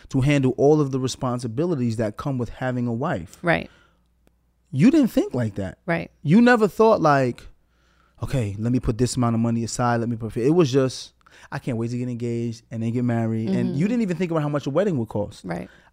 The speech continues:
Speaker 1: I thought about all of this.
Speaker 2: Right.
Speaker 1: I thought about where we were gonna live.
Speaker 2: Mm-hmm.
Speaker 1: I thought about once you, if, once you get pregnant, if you can't work, how am I gonna handle all of the responsi-, financial responsibilities?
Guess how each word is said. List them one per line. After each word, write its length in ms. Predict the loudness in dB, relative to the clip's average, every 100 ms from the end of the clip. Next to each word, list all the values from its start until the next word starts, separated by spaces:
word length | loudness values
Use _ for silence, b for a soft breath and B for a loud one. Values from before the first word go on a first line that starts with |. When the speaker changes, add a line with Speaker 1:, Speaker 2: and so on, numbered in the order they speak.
| 0
Speaker 1:
I 260 | 6 8 8
thought 300 | 6 6 6
about 240 | 4 4
all 160 | 0 -2
of 100 | -6
this. 260 | -8 -4
Speaker 2:
Right. 280 | -2 -2 -4 2
Speaker 1:
I 160 | 4 4
thought 240 | 8 10
about 240 | 10 8
where 160 | 8 6
we 100 | 4
were 100 | 2
gonna 200 | -2 -2
live. 320 | 2 2 0 -4
Speaker 2:
Mm-hmm. 260 | -2 2
Speaker 1:
I 180 | 4 6
thought 240 | 6 6
about 300 | 8 6 4
once 180 | 2 -2
you, 140 | -4 -4
if, 180 | -4 -2
once 260 | 0 0
you 60 | 0
get 160 | -2 0
pregnant, 320 | 2 2 0
if 100 | -4
you 120 | -6
can't 300 | -2 0 0
work, 220 | 2 2 2
how 200 | -2 0
am 100 | 0
I 60 | 0
gonna 200 | 0 0
handle 300 | 0 -2 -2
all 240 | -2 -2
of 80 | -2
the 80 | -4
responsi-, 560 | -6 -6 -8 -6 -6
financial 420 | -2 -2 -2 -4 -4
responsibilities? 840 | -6 -6 -8 -8 -8 -8 -8 -12